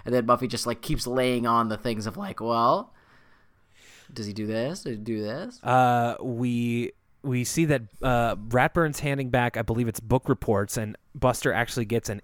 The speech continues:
Speaker 2: A, and that makes him suspicious and eventually leads him to the idea that his mother is dating Mister Ratburn. And this, this part of the episode is excellent. I loved this.
Speaker 1: Yes.
Speaker 2: So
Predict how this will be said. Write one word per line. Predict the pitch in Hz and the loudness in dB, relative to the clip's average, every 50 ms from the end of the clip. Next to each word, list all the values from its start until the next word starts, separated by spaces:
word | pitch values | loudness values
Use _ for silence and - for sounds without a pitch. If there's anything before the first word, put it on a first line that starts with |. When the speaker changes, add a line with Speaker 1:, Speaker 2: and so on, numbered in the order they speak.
| - - | -4 0
Speaker 2:
A, | 127 147 143 110 95 98 107 - - - - - - | 0 2 2 0 -2 -4 -8 -12 -18 -20 -20 -10 -8
and | 113 113 | -2 0
that | 120 147 147 | 0 0 2
makes | 151 143 - - | 0 -2 0 -2
him | 127 110 | -6 -6
suspicious | - - 107 - - - - 175 - - - 113 104 - - - - - _ _ _ | -6 -6 -6 -6 -2 2 4 4 4 4 2 2 2 2 0 -4 -6 -8 _ _ _
and | - 113 | -4 -4
eventually | 110 104 127 135 131 - 147 131 | 0 2 2 2 2 2 0 2
leads | 107 117 120 117 117 | 2 2 2 2 0
him | 113 104 | -2 -2
to | - 120 | -4 -4
the | 110 110 104 | -2 0 0
idea | 104 107 104 110 113 113 110 107 107 - - 110 | 0 -2 0 0 2 2 2 2 0 -2 -4 -4
that | 107 104 98 101 - - - - - - - | -4 -2 -2 -4 -6 -10 -16 -18 -18 -16 -8
his | - 120 101 | -6 -6 -4
mother | 98 107 113 117 123 123 | -2 -2 0 2 2 2
is | 117 113 107 104 107 104 - _ _ _ _ _ - 123 | 0 0 -4 -6 -8 -12 -14 _ _ _ _ _ -10 -6
dating | - 135 127 127 127 123 117 113 113 - | -2 -2 0 0 0 0 -2 -4 -8 -10
Mister | 104 98 95 117 123 - - - 143 127 | -12 -10 -8 -6 -6 -6 -4 -4 -4 -4
Ratburn. | 113 95 92 92 95 123 139 147 123 - 117 98 98 98 107 - | -4 -6 -8 -6 -6 -6 -6 -6 -6 -6 -6 -4 -6 -8 -10 -8
And | - 113 110 107 104 - | -8 -8 -8 -8 -8 0
this, | - 160 190 196 - - - - - - - - - - - - - | 2 4 4 4 2 -4 -6 -4 -4 -4 -4 -4 -6 -10 -16 -16 -16
this | 123 113 131 175 190 - - | 0 6 8 8 8 8 4
part | - 214 175 160 | 6 6 8 8
of | |
the | 143 135 | 8 6
episode | 131 123 117 - - 127 120 120 | 6 4 2 0 2 2 2 2
is | - 120 120 113 110 104 101 - - _ _ _ _ _ _ _ _ - - _ - - - - - | 2 0 2 2 0 -2 -4 -12 -16 _ _ _ _ _ _ _ _ -20 -20 _ -20 -20 -20 0 4
excellent. | 113 110 - - - - 110 - 92 80 76 - - - | 4 4 4 0 -4 -4 -4 -6 -8 -14 -16 -20 -12 -10
I | - | -8
loved | 101 107 113 110 110 101 95 90 | -2 0 2 2 2 0 -2 -8
this. | 101 98 - - 139 | -8 -10 -8 -4 -2
Speaker 1:
Yes. | 143 123 - - | -2 -2 -2 -4
Speaker 2:
So | - - - - 156 139 131 123 117 117 | -8 -8 8 12 12 12 12 12 8 6